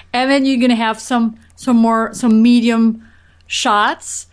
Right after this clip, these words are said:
uh, of market scenes and, and, uh, restaurants and so forth. And then you'll have some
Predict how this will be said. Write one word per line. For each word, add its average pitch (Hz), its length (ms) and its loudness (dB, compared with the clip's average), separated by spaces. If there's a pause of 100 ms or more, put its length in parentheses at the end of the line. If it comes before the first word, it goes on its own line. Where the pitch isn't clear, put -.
(260)
uh, 214 580 0
of 214 500 -2 (300)
market 349 420 -2
scenes 214 680 0
and, 202 400 0 (380)
and, 208 460 -4
uh, 190 480 -2 (400)
restaurants 226 680 -4
and 208 100 -8
so 202 100 -2
forth. 214 240 -4
And 269 100 0
then 311 120 0
you'll 302 120 2
have 262 300 -2
some 240 380 0